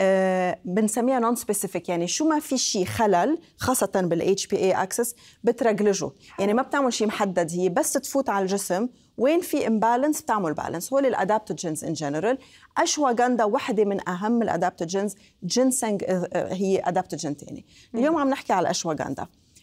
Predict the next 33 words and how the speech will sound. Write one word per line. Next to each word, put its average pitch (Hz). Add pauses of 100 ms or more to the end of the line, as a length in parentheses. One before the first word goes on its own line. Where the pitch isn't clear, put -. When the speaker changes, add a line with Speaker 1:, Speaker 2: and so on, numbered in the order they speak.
Speaker 1:
So 196
أول 302
فائدة 190
من 214
الفوائد، 180
إذا 156
بدك، 190
إنه 269
بتشتغل 208
على 160
الانكزايتي 180
والدبريشن، 175
لأنه 240 (300)
بتحفز، 208 (340)
أم، 175
تصنيع، 214
إذا 165
بدك، 170
السيروتونين 180
أو 156
الهابي 175
هرمون، 202
وبتخفف 202 (320)
من 202
ضغط 233
تصنيع 196
الكورتيزول، - (380)
يلي 202
هو 208
ستريس 170
هرمون. 214
Speaker 2:
مم. 190 (200)
مم. 190